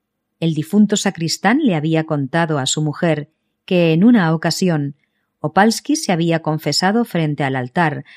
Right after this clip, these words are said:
hablando tan alto que todos los presentes habían podido escuchar lo que decía. El anciano afirmó haber cometido crímenes terribles, entre ellos magia negra. Había admitido tener cuatrocientos cincuenta años de vida,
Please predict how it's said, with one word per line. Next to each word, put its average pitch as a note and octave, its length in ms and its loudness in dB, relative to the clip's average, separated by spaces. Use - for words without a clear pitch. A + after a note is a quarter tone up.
hablando G#3+ 520 4
tan B3+ 220 2
alto B3+ 400 0
que F3+ 140 -2
todos F#3 400 -2
los E3 180 -2
presentes D#3+ 640 -4
habían D3+ 380 -2
podido D#3 400 -2
escuchar C#3+ 640 -4
lo C#3+ 120 -6
que D#3 140 -6
decía. C#3+ 480 -6
El D#3 140 -4
anciano G#3 480 0
afirmó A3+ 360 2
haber A3 260 2
cometido G#3 560 0
crímenes G3 560 0
terribles, D#3 640 -4
entre D3 360 -4
ellos B3+ 400 0
magia D#3+ 400 -4
negra. D#3+ 400 -4
Había F#3 360 2
admitido G3+ 460 0
tener G#3 360 0
cuatrocientos G3+ 800 0
cincuenta G3+ 640 0
años G3+ 260 0
de F#3+ 100 -2
vida, E3+ 380 -2